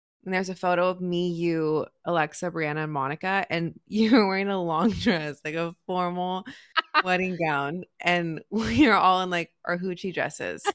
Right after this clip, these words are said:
Speaker 2: <laughs> Oh my
Speaker 1: And it
Speaker 2: God,
Speaker 1: was
Speaker 2: but
Speaker 1: 'cause you weren't going out. You're like,
Speaker 2: you
Speaker 1: "You're
Speaker 2: were
Speaker 1: not
Speaker 2: not,
Speaker 1: going
Speaker 2: I
Speaker 1: out."
Speaker 2: was about to say, I was gonna say either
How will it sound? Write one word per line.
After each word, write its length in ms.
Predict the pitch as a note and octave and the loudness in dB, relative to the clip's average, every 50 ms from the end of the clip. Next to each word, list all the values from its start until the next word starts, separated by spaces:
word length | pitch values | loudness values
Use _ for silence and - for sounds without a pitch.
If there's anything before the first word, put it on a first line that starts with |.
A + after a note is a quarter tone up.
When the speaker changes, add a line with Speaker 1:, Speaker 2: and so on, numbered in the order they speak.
| _ _ - | _ _ -4
Speaker 2:
<laughs> 720 | F#4+ - _ - F4+ D#4+ - - - - - - - C4+ - | -4 -4 _ 2 2 2 2 -2 -14 -20 -18 -16 -6 2 6
Oh 180 | D4 D#4 D#4+ | 6 8 8
my 140 | E4 E4+ - | 8 8 8
Speaker 1:
And 80 | - - | 8 8
it 20 | |
Speaker 2:
God, 120 | A3+ A3+ B3 | 6 6 4
Speaker 1:
was 0 | |
Speaker 2:
but 120 | B3+ B3+ C4 | 2 -2 -2
Speaker 1:
'cause 60 | A#3+ | 0
you 160 | C4 C#4 C4 | 0 0 2
weren't 260 | B3 B3+ C4 C4 C4 - | 6 6 6 6 6 6
going 260 | C4 B3+ B3 B3 A#3+ | 6 6 8 8 8
out. 300 | A3+ A#3+ B3 A#3 G3+ F3+ | 8 8 6 6 4 4
You're 100 | G3 G#3+ | 4 4
like, 120 | G#3 F#3+ - | 4 4 4
Speaker 2:
you 80 | - | 4
Speaker 1:
"You're 180 | - G#3 G3+ G3 | 2 4 4 4
Speaker 2:
were 80 | G3 | 4
Speaker 1:
not 160 | G3 G3 F#3+ - | 6 6 4 4
Speaker 2:
not, 60 | - | 0
Speaker 1:
going 140 | G3 G3 F#3+ C4 | -4 -2 0 0
Speaker 2:
I 60 | C#4 | 0
Speaker 1:
out." 40 | D#4 | 0
Speaker 2:
was 40 | D#4 | -2
about 140 | D#4+ D4+ D4+ | -4 -8 -10
to 100 | E4+ E4 | -12 -18
say, 280 | E4 - D#4+ D4+ C4+ A3+ G3+ | -18 -16 -14 -14 -12 -12 -12
I 120 | B3 C4+ | -12 -12
was 160 | C#4 D#4 C#4+ | -12 -16 -20
gonna 200 | C#4+ D4 C#4+ D4+ | -20 -20 -20 -20
say 140 | C#4+ D4+ C4+ A#3 - G#3+ | -20 -18 -18 -16 -16 -16
either 440 | A#3+ C4 B3+ C4+ C4 B3+ B3 A#3+ | -18 -18 -18 -18 -18 -18 -18 -20